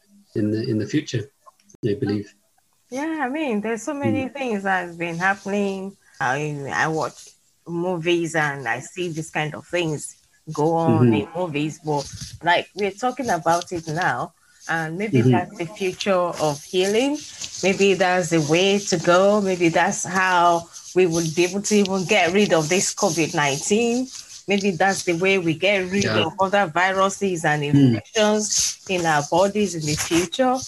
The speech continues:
Speaker 2: Uh, we, we, we should be open to try new things. And,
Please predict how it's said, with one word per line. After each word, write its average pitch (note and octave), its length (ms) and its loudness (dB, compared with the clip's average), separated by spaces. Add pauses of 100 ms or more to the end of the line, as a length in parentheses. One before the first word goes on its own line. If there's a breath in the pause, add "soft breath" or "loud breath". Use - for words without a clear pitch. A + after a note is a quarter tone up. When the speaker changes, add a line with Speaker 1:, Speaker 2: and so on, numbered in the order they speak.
(560)
Speaker 2:
Uh, G#3+ 560 0
we, A3+ 140 -2 (200)
we, D#3 140 -6 (100)
we A#3+ 120 -8
should A#3 260 -8
be A3+ 140 -4
open C4+ 300 -6
to G3+ 220 -12
try G#3 340 -2
new A3 280 -2
things. G#3+ 340 -4
And, D#3 480 -2